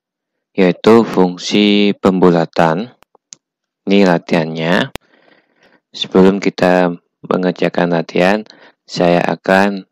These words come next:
menjelaskan materinya terlebih dahulu. Nah, fungsi pembulatan itu digunakan untuk membulatkan nilai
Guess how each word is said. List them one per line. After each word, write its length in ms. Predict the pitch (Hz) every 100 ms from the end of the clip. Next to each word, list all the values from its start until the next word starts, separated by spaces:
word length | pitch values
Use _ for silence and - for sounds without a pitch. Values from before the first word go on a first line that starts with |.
| _ -
menjelaskan 960 | 90 87 85 82 - 90 90 87 85 _
materinya 760 | - 87 85 87 85 85 85 82
terlebih 920 | 82 87 90 - - 80 80 76 - -
dahulu. 720 | 78 80 80 73 - - - _ _ _ _ _ _ _ _ _ _ _ _ _ _ _ _ _ _ _ _ _ _ _ _ _ _ _ _ _ _ _ _ _ _ _ _ _ _ 190 - -
Nah, 160 | 92 - _ _ _ - _ _ _ _
fungsi 520 | - - 104 98 131 123
pembulatan 760 | 98 90 87 85 104 120 135 -
itu 320 | 98 - 117
digunakan 720 | 120 92 87 87 - 107 123
untuk 440 | - 92 - 113 -
membulatkan 840 | 101 95 87 85 85 - 98 95 92
nilai 480 | 92 87 87 127